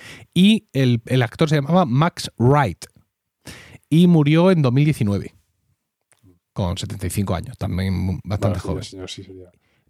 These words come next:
Speaker 1: Pero
Speaker 2: me
Speaker 1: fíjate que, la,
Speaker 2: imagino,
Speaker 1: que, lo, que los más mayores o los aparentemente más mayores de la serie siguen, siguen vivos y coleando, ¿no? Los padres de
Speaker 2: Los
Speaker 1: todos
Speaker 2: padres,
Speaker 1: ellos.
Speaker 2: eso iba a decir, lo, lo, los padres de, sobre todo de, lo, lo Geller.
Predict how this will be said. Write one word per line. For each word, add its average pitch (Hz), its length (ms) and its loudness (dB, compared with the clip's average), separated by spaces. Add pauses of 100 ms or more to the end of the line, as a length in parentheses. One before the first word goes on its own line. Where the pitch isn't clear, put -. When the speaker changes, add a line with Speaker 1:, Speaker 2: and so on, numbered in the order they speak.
Speaker 1:
Pero 143 180 2
Speaker 2:
me 123 80 -4
Speaker 1:
fíjate 190 300 0
que, 175 60 0
la, 139 80 0
Speaker 2:
imagino, - 80 -16
Speaker 1:
que, 131 100 0
lo, 117 120 0
que - 160 -2
los 117 100 2
más 131 160 0
mayores 185 600 2
o - 20 0
los 120 160 0
aparentemente 143 520 0
más 131 120 0
mayores 135 420 2
de 120 80 -2
la 113 120 0
serie 143 340 -2 (360)
siguen, 123 520 0
siguen 131 260 0
vivos 110 220 0
y 110 60 -2
coleando, 120 380 0
¿no? 113 100 0
Los 120 140 -2
padres 135 500 -2
de 110 120 -2
Speaker 2:
Los 117 120 0
Speaker 1:
todos 120 140 0
Speaker 2:
padres, 151 160 0
Speaker 1:
ellos. 202 120 0
Speaker 2:
eso 113 100 -2
iba 117 80 0
a 107 40 -4
decir, 127 260 0
lo, 98 380 -8
lo, 98 180 -10
los 107 200 -12
padres 107 360 -4
de, 101 500 -8
sobre 104 160 -8
todo 113 240 0
de, 110 220 -8 (100)
lo, 107 380 -6
lo 113 180 0
Geller. 131 280 -2